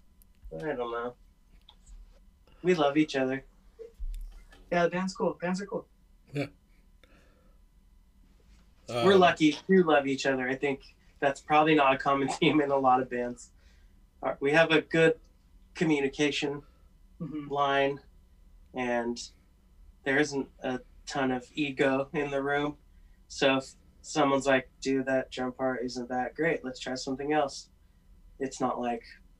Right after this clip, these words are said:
Speaker 1: "Well, I sat here and busted my ass for seven days to learn this part."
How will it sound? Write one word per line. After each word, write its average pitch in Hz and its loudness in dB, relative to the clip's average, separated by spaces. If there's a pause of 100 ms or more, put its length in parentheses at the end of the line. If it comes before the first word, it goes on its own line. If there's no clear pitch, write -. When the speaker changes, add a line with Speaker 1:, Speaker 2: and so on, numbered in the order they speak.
(600)
Speaker 1:
"Well, 160 4 (120)
I 170 4
sat 165 0
here 147 2
and 123 -6 (200)
busted 143 -4
my 139 2
ass 175 4
for 127 -6 (420)
seven 156 0
days 180 2
to 151 -4
learn 165 2
this 165 0
part." - 0